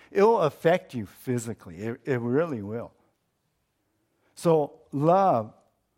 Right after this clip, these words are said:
what God is calling us to do, is not resentful. It's, it, it's the opposite, you guys. Love is the opposite.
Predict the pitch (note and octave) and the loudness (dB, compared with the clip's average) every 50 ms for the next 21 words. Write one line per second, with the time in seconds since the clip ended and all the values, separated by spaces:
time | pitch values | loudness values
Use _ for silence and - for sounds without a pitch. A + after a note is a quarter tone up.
0 | _ _ _ B2 B2 A2 A2 C3+ C#3 C#3+ C#3+ D3 C3+ - - - C3+ C3 C3+ C3 | _ _ _ -10 -8 -4 0 0 2 0 0 -4 -8 -14 -14 -10 -8 -6 -6 -6
1 | C3 B2+ A#2+ B2 A#2+ A2+ - _ - A2+ G#2 B2 B2+ A2+ G2 - _ _ - C3+ | -8 -8 -10 -10 -12 -12 -16 _ -20 -14 -12 -12 -12 -12 -12 -16 _ _ -10 -8
2 | B2 A2+ G2+ G#2 A#2+ A#2 A#2 B2 C3+ C#3+ D3 C#3+ C#3 - _ _ _ _ _ _ | -8 -8 -8 -10 -8 -6 -4 -4 -2 -2 -2 -4 -6 -8 _ _ _ _ _ _
3 | _ B2 A2 A2 G2+ G2 A2 G#2+ G#2 G#2 A2 - - G2 E2+ D#2 - _ _ _ | _ -10 -8 -8 -8 -6 -6 -6 -6 -8 -10 -14 -18 -18 -18 -18 -20 _ _ _
4 | _ _ - F3 E3+ - - - - _ _ - G3+ G3 G3 _ - G3+ - - | _ _ -6 -4 -4 -4 -6 -10 -14 _ _ -6 -6 -6 -6 _ -8 -8 -8 -8
5 | - G3 G3+ F#3 D3 E3 F#3 - - D3+ - - G2+ - - - F2+ F2 - - | -6 -4 -2 0 0 -2 -4 -6 -10 -12 -12 -12 -16 -18 -20 -20 -20 -20 -20 -20
6 | - _ _ _ _ _ _ _ _ _ _ _ _ _ _ _ _ _ - C#3 | -20 _ _ _ _ _ _ _ _ _ _ _ _ _ _ _ _ _ -2 2
7 | D3+ F3+ G#3+ G3+ A3 G3 - D3 D3 C#3+ C3+ C3+ D#3 D#3 - B2 G#2+ - - _ | 2 2 2 0 -2 -4 -4 -4 -4 -2 -2 -2 -4 -6 -8 -12 -14 -14 -18 _
8 | _ _ _ - - - G#2+ - | _ _ _ -18 -16 -16 -16 -16